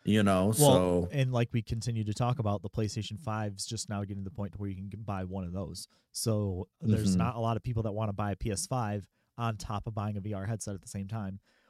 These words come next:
Speaker 2: Or the people that have P S fives like me and you, uh, they don't, I don't know. I'm not s-, gonna speak for everybody, but the, the launch lineup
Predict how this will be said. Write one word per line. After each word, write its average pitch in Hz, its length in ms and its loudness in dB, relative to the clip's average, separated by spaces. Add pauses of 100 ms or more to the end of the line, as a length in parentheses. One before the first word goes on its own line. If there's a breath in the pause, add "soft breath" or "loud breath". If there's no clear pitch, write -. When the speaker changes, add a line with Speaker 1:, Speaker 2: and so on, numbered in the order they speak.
(120)
Speaker 2:
Or 143 320 6
the 113 120 -2
people 127 240 0
that 113 220 -2
have 127 380 -4
P 117 120 -2
S 104 120 -2
fives 101 360 -4
like 92 140 -6
me 90 160 -8
and 87 100 -8
you, 117 320 -2 (1900 soft breath)
uh, 123 440 4
they 123 180 2
don't, 123 200 -2 (220)
I 147 140 0
don't 131 100 2 (100)
know. 170 80 -12
I'm 135 160 2
not 139 160 0
s-, - 140 -6
gonna 120 140 0
speak 110 240 -4
for 107 100 -4
everybody, 104 320 0
but 101 180 -2 (440 soft breath)
the, 135 160 4
the 147 160 4
launch 127 460 4
lineup 110 380 -2